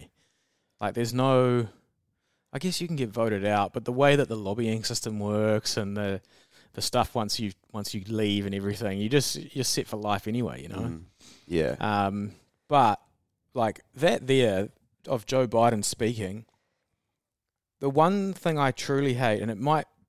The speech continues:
Speaker 1: be me in the way I think, but, uh, it seems like all politicians do this, is they treat their people like they're fucking idiots.
Speaker 2: Yeah.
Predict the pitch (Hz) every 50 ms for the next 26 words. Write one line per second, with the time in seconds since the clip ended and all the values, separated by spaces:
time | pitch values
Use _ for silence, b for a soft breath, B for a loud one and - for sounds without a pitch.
0 | _ - 151 151 151 139 127 127 123 127 127 123 123 113 113 117 113 110 104 98
1 | - - 110 104 117 143 - - - _ _ _ _ _ _ - 117 - _ _
2 | _ _ _ - 127 120 - 123 - - - 156 156 160 147 147 147 131 - -
3 | _ _ - 139 139 113 - 135 127 117 - 127 113 107 113 107 104 - 107 -
4 | 90 78 73 - - - - - _ _ _ _ _ _ _ _ _ _ _ _
5 | _ _ _ _ _ _ _ _ _ _ _ - 127 117 107 - 131 127 123 123
6 | 123 123 117 - - _ _ _ _ _ _ _ _ _ _ - - 156 156 151
7 | 143 - 147 143 - - 147 143 123 131 127 117 113 104 87 - 107 - - -
8 | 127 113 - 107 98 95 92 87 80 - - - - - - - 90 90 87 85
9 | 80 71